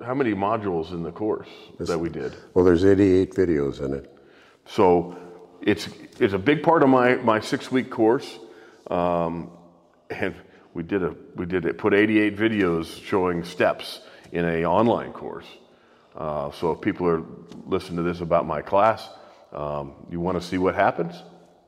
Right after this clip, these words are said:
Speaker 1: take the online course.
Speaker 2: Well, we're gonna give that course. I said it earlier, but I'm gonna give that online course to the guys going to your school before they get there.
Speaker 1: Yeah, that'd be
Speaker 2: So
Speaker 1: great.
Speaker 2: they can condition their dog,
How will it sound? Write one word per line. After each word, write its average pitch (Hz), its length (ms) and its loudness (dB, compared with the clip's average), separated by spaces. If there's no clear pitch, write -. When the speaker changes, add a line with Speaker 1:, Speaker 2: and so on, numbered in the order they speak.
Speaker 1:
take 87 200 -6
the 87 120 -2
online 87 320 -2
course. 87 320 -6
Speaker 2:
Well, 92 180 6
we're 98 100 4
gonna 92 140 6
give 82 260 0
that 73 220 -2
course. 64 360 -10
I 90 60 -4
said 87 240 0
it 78 100 -4
earlier, 80 300 2
but 69 180 -8
I'm 85 160 2
gonna 73 140 2
give 85 280 0
that 71 300 -6
online 71 340 -6
course 73 360 -8
to 78 60 -8
the 71 100 -6
guys 73 400 -6
going 85 200 4
to 80 60 2
your 69 100 0
school 82 300 0
before 90 340 4
they 71 100 0
get 87 240 0
there. - 280 -8
Speaker 1:
Yeah, 147 180 0
that'd - 220 -4
be - 60 -4
Speaker 2:
So 117 140 4
Speaker 1:
great. 101 120 6
Speaker 2:
they 107 80 6
can 90 240 4
condition 92 720 0
their 76 160 0
dog, 71 480 -6